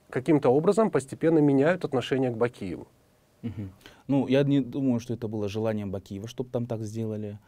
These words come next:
Speaker 2: Это было конфисковано в связи с его преступлениями. Э, он был осужден.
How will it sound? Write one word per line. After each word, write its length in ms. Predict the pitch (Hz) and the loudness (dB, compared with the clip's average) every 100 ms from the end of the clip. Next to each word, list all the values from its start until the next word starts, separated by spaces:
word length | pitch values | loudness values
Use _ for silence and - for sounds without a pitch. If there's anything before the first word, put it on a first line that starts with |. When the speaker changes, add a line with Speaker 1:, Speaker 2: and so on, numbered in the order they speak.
| - - - | -20 -16 -6
Speaker 2:
Это 260 | 113 120 | -2 -2
было 200 | 110 107 | -2 -4
конфисковано 720 | - 123 123 - - 98 101 92 | -4 -4 -4 -8 -8 -8 -8 -12
в 40 | |
связи 240 | - 131 | -6 -6
с 260 | 135 - - | -6 -10 -8
его 160 | 127 123 | -6 -4
преступлениями. 840 | 123 123 127 120 107 107 107 113 - _ _ _ | -6 -6 -8 -6 -4 -4 -6 -10 -16 _ _ _
Э, 260 | 95 90 95 | -14 -12 -6
он 200 | 95 123 | -2 0
был 140 | 113 107 | 0 -2
осужден. 640 | 123 - 104 101 113 | -4 -6 -8 -6 -8